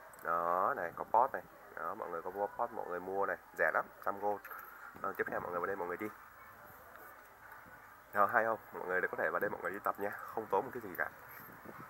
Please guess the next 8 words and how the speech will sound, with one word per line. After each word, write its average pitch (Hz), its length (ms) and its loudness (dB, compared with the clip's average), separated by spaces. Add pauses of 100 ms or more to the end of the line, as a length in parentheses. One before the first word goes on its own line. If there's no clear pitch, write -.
(200)
Đó. - 260 -2 (760)
Ai 107 220 10
cảm 82 200 6
thấy 95 120 2
mà - 80 -4 (100)
khó 98 100 8
khăn 110 340 0
quá 95 360 2